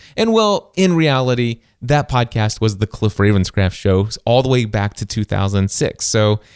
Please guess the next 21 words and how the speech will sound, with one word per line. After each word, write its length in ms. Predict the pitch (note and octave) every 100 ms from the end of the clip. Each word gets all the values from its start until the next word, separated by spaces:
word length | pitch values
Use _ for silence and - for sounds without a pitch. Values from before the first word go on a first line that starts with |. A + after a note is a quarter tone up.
| - _ _ _
if 180 | D3 C#3+
you 120 | D#3+
haven't 380 | D3+ A3 C4+ G3
done 180 | F3 D#3+
so 160 | D#3
already, 500 | B2 A2+ G#2+ F2 E2 G2+ _ _ _
I 160 | - C3+
highly 580 | C3 - D3+ E3 F#3 F3
encourage 480 | D3+ - B2 A#2 B2
you 80 | A#2
to 100 | A#2
go 360 | A#2+ A2+ B2
and 220 | - A2
search 600 | - - D#3+ A#2 F2+ - - _ _
for 320 | _ - C3
The 140 | A#2+ A#2
Cliff 500 | - - D#3+ E3+ - -
Ravenscraft 800 | B2 C3 C3+ C3 C3 - A#2+ A#2
Show 400 | - A2 G#2+ G#2 -
in 180 | A2 F#2+
iTunes 720 | A2+ A#2+ - G2+ F2+ F2 -